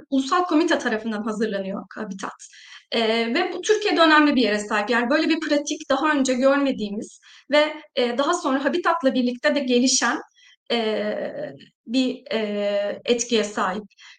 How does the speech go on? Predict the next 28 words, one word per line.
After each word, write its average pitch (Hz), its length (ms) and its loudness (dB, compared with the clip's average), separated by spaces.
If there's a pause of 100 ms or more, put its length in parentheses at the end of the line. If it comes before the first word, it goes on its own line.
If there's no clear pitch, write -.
(160)
E, 240 360 0 (140)
aynı 320 260 6
zamanda 311 460 4
bu, 311 300 0 (120)
e, 226 340 -2 (640)
farklı, 320 680 0
hani, 240 360 -2 (340)
şeyler 247 360 2
söylemek 262 440 0
gerekirse 254 480 0
farklı, 240 560 -2
e, 202 220 -2
getirdiği 240 420 0
kavramlar, 240 540 2 (400)
mesela 277 200 -4
konutun 311 360 2
insan 285 460 2 (100)
hakkı 240 280 -4
olduğu, 196 540 -6 (200)
evet 294 260 2
bu 294 140 2
ev-, 254 240 4
insan 269 260 2
hakları 269 260 2
evrensel 254 440 0
beyannamesinden 254 760 2
gelen 208 320 -4
bir, 196 220 -8